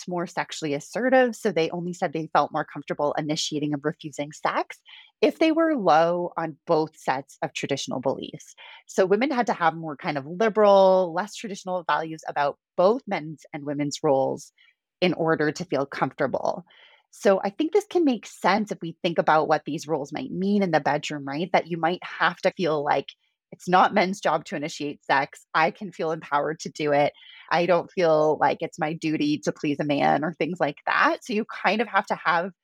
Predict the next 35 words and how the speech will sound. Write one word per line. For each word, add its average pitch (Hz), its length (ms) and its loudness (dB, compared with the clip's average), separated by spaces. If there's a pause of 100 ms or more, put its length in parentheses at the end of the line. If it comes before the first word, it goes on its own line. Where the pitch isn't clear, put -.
(300)
those 170 480 -2
non-traditional 170 600 2
beliefs 156 280 -4
about 151 320 0
both 202 200 2
men 175 160 -2
and 165 120 -8
women 196 320 -4 (160)
in 185 80 2
order 165 260 4
to - 140 -4
make 160 180 0
it - 200 -4
work. - 320 0 (440)
Whereas 233 220 4
the 247 140 2
story 294 420 -2
here 254 160 2
was 233 100 2
actually 190 300 2
a 185 60 2
little 185 200 2
bit 190 160 2
more 175 320 0
simple 170 400 -4
for 160 140 -2
men. 170 400 -6 (480)
So 220 180 2
what 220 300 2
we 311 180 -6
found 262 300 0 (140)
here 175 300 2
was 165 320 -4
that 151 340 0 (260)
men's 208 680 0